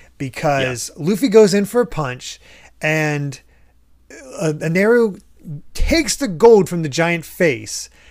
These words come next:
Speaker 1: and uses his luminous forge to form a giant golden ball around Luffy's arm, trapping him in, in that. And in the anime, this felt like it slowed things down to a crawl. Like, it had such good
Speaker 2: Yeah.
Speaker 1: pace, and then it just, like,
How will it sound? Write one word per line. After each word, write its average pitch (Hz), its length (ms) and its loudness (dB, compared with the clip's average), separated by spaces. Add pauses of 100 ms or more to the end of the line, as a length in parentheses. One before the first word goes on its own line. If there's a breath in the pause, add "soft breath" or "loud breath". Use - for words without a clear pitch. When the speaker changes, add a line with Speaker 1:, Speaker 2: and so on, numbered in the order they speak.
(220 soft breath)
Speaker 1:
and 147 180 -4
uses 202 340 0
his 170 200 0
luminous 190 420 0
forge 139 600 0
to 160 120 -8
form 180 340 0
a 147 200 -6
giant 165 680 -4 (200)
golden 190 460 0
ball 127 580 2 (420 loud breath)
around 156 600 0
Luffy's 143 480 -6
arm, - 480 -8 (160)
trapping 180 560 0
him 160 140 0
in, 151 380 -6
in 151 220 -4
that. 107 380 -10 (260 soft breath)
And 208 140 4
in 208 100 4
the 214 120 -6
anime, 311 400 4 (140)
this 240 240 0
felt 226 220 4
like 190 160 -2
it 175 100 -6
slowed 190 480 2
things 170 260 -2
down 147 320 -2
to 160 240 -4
a 147 260 -6
crawl. 156 920 2
Like, 147 160 -2
it 170 80 -2
had 160 180 -4
such - 240 -4
good 226 140 0
Speaker 2:
Yeah. 123 140 -4
Speaker 1:
pace, 170 260 2
and 156 180 -6
then 165 140 -2
it 147 80 -8
just, 165 220 -4
like, 139 260 -4